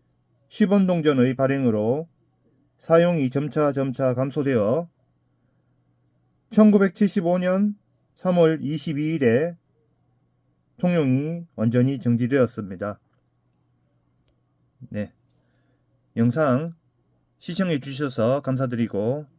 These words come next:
좋아요, 구독 한번 꾹 눌러주시면 대단히 감사하겠습니다.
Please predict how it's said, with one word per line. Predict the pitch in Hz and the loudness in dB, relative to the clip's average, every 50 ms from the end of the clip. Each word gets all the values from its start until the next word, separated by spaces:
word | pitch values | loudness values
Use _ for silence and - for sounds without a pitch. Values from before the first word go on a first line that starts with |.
| _ _ _ _ _ _ _ _ | _ _ _ _ _ _ _ _
좋아요, | _ 120 127 143 151 151 127 113 120 135 147 | _ 0 2 2 4 2 2 2 0 0 -2
구독 | 139 - 151 139 123 110 113 143 165 - _ _ _ _ _ _ _ _ _ _ _ | -6 -8 -2 0 0 0 0 -2 -4 -8 _ _ _ _ _ _ _ _ _ _ _
한번 | - 113 120 120 117 117 - | -6 -2 0 0 0 -2 -2
꾹 | - 127 117 - | -6 -6 -6 -6
눌러주시면 | - 135 127 131 131 123 107 95 98 - 98 98 107 131 151 165 160 - _ _ _ _ _ _ _ _ | -4 -2 0 0 0 0 -4 -6 -10 -10 -8 -4 -4 -4 -6 -8 -12 -16 _ _ _ _ _ _ _ _
대단히 | _ - 110 117 113 113 110 | _ -6 -4 -2 -2 -2 -2
감사하겠습니다. | 104 113 104 107 113 110 104 95 - - 104 98 80 90 92 92 | -4 -6 -6 -6 -6 -6 -6 -8 -10 -12 -12 -12 -10 -10 -12 -12